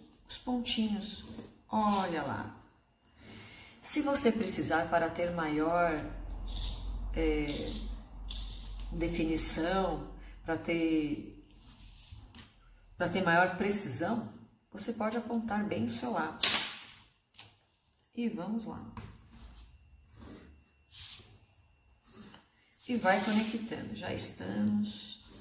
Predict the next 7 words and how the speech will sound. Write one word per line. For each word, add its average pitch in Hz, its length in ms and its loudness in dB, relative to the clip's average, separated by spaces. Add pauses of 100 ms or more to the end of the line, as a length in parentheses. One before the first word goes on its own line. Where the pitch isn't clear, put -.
(440)
chegando 180 600 -2
à 175 60 -2
nossa 170 360 -2
reta 202 540 -2
final. 202 720 0 (240)
Olha 180 480 -2
lá. 208 680 -2